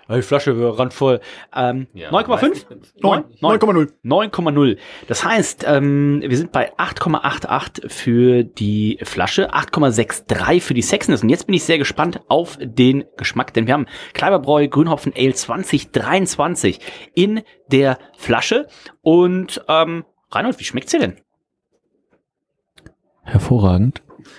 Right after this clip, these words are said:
Speaker 2: Äh, es schmeckt mir sehr, sehr gut tatsächlich. Mm.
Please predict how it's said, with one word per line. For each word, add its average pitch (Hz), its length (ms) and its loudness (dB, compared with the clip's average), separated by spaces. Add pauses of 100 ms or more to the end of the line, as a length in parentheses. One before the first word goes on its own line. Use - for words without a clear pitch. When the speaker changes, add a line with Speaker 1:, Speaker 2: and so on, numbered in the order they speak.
(1200)
Speaker 2:
Äh, 117 140 -2
es 123 100 -4
schmeckt 196 200 0
mir 165 120 4
sehr, 127 220 4
sehr 185 140 2
gut 190 300 -4
tatsächlich. - 840 -6 (100)
Mm. 127 320 -6